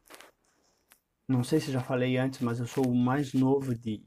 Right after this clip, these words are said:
uma família de seis filhos, né? E sou um milagre, realmente um milagre,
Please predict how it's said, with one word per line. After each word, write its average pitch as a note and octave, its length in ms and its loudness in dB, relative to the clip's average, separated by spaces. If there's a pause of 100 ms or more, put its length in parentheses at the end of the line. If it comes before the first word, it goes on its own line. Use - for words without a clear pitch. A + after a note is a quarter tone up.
(220)
uma B2 160 -4
família B2 420 0
de - 80 -4
seis - 320 -8
filhos, C#3 480 -4 (220)
né? - 180 -14 (2250)
E A#2+ 560 2 (1160)
sou - 240 2
um D3 100 4
milagre, C#3 680 6 (2000)
realmente B2+ 640 2
um B2+ 40 -2
milagre, A#2 600 -2